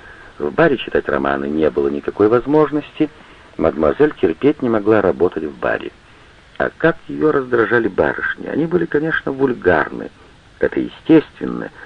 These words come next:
Нельзя же требовать, чтобы они держали себя как принцессы. Но всё же, что за жесты, что за выражения? Мужчин это забавляет. Может быть,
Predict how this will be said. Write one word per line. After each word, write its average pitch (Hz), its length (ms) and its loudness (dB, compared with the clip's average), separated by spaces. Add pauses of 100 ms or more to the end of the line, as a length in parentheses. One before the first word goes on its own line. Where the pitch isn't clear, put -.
(260)
Нельзя 73 400 2
же 185 100 4
требовать, 101 480 4
чтобы 78 340 0
они 82 140 2
держали 85 500 2
себя 98 180 0
как 113 160 0
принцессы. - 760 -4 (560)
Но 64 220 -4
всё - 400 2
же, - 180 -4 (800)
что - 320 -2
за 69 140 2
жесты, - 720 0 (120)
что - 200 -2
за 82 100 -2
выражения? 117 800 2 (480)
Мужчин 147 480 -2
это 180 200 0
забавляет. 123 680 -2 (460)
Может 90 220 0
быть, 92 160 0